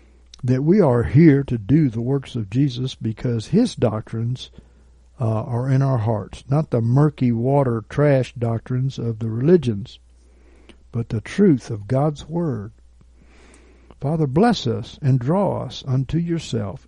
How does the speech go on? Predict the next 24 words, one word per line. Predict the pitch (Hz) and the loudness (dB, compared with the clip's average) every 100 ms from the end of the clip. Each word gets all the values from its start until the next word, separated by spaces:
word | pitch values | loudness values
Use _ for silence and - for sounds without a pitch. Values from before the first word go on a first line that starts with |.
| - | -8
and | 135 117 | -4 -4
give | 127 190 156 | -2 -2 -2
us | 156 147 | -4 -6
the | - | -10
power | 110 - 143 123 113 123 | -8 -6 -4 -4 -6 -6
and | 131 123 135 | -4 -4 -2
the | 135 | -2
anointing | 127 127 135 113 110 107 - _ _ _ - - | -2 -2 -4 -4 -8 -10 -14 _ _ _ -12 -6
to | 110 | -2
be | 107 156 127 117 | 4 6 6 0
where | 117 123 123 | -2 0 2
you | 123 131 - | 2 0 0
are. | 113 107 104 - _ - _ - - | -4 -6 -10 -16 _ -20 _ -20 -10
You | 117 | -10
said, | - 123 | -4 -2
"How | 110 127 | 0 -2
can | 139 139 131 | -2 -4 -2
two | 139 | -2
walk | 131 131 131 | 0 -2 -4
together | 123 120 143 151 | -6 -2 -2 -2
except | 139 - 127 - | -6 -4 -6 -4
they | 123 117 | -4 -2
be | 117 | -2
agreed?" | 113 120 143 156 156 175 | -4 -2 0 0 0 -6